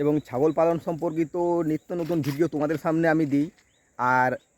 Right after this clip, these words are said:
যেভাবে আমার ভিডিওগুলোকে তোমরা দেখছো, ভালোবাসা দিচ্ছ, তার ফলে আমি সত্যিই তোমাদের কাছে কৃতজ্ঞ যে তোমরা একটা সাধারণ ছাগল পালকের ভিডিও তোমরা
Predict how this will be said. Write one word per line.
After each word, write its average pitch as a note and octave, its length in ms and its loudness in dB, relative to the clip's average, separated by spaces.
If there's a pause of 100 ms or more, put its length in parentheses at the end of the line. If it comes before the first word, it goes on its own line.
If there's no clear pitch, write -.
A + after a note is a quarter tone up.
(280)
যেভাবে D3 300 2 (120)
আমার E3+ 240 2
ভিডিওগুলোকে E3 500 0 (120)
তোমরা E3 180 0 (140)
দেখছো, D#3+ 280 -4 (160)
ভালোবাসা E3 380 2
দিচ্ছ, - 180 -8 (1300)
তার D3+ 160 6 (880)
ফলে D#3+ 180 0 (260)
আমি D#3 100 0 (100)
সত্যিই E3 380 -6
তোমাদের E3 320 0
কাছে E3+ 180 -2 (640)
কৃতজ্ঞ D3 320 -2 (680)
যে C#3 80 0 (100)
তোমরা D3+ 260 4 (760)
একটা D3+ 160 -6 (100)
সাধারণ D3+ 340 0 (300)
ছাগল C#3 280 0
পালকের C#3+ 320 2
ভিডিও C#3+ 240 0
তোমরা C#3+ 160 2